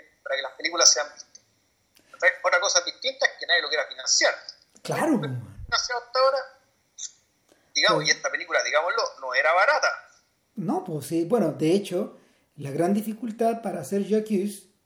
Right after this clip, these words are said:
Speaker 2: o An Officer and Spy, como se llama el libro de Robert Harris, sobre la base, so-, sobre el cual fue adaptada esta cosa. Ya vamos a explicar qué pasó ahí también. Eh, puta,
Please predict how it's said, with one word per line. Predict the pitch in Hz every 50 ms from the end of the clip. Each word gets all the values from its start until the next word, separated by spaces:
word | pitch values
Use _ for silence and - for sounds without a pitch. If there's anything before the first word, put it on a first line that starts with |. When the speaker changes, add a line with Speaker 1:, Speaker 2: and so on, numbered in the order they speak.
| _ _ _
Speaker 2:
o | - 175 175 -
An | 165 165 190
Officer | 202 202 233 220 214 - 247 226 226 220 -
and | 196 160 156
Spy, | - - - - - 254 226 180 165 180 233 247 - - _ _ _ _ _ _ _ _
como | - 160 151 147
se | 135 - 151
llama | 160 165 170 175 175
el | 170
libro | 170 175 185 185 185 175
de | 165 165
Robert | 175 180 175 165 165 - 170
Harris, | 165 170 180 190 185 - - - _ _ _ _ _ _ _ - - -
sobre | - - - 165 165 160 160
la | 156 151 156
base, | 165 170 170 - - 175 165 160 156 156 151 151 147 143 135 - _ _ _ _ _ _
so-, | - - 214
sobre | 208 - 190 175 170
el | 170 -
cual | 202 190
fue | - 208 185
adaptada | 165 151 - - 226 247 226
esta | 214 - 185 -
cosa. | 165 139 - - 180 214 - - _ _ _ _ _ _ _ _ _ -
Ya | 165 185 202
vamos | 214 208 202
a |
explicar | 202 190 180 180 202 196 -
qué | 196 175
pasó | 165 165 - 196
ahí | 185 185
también. | 180 196 196 190 175 170 208 208 - _ _ _ _ _ _ _ _ _ _ _ _ _ _ _ _ -
Eh, | - 170 170 165 160 160 160 156 151 151 151 147 147 - - - - _ _ _ _ _ _ _ _ _ _ _ _ _ _ _ _ _ _ _ _ _ _ _ _ _ _ _ _ _ _
puta, | - 214 262 254 220 208 - - -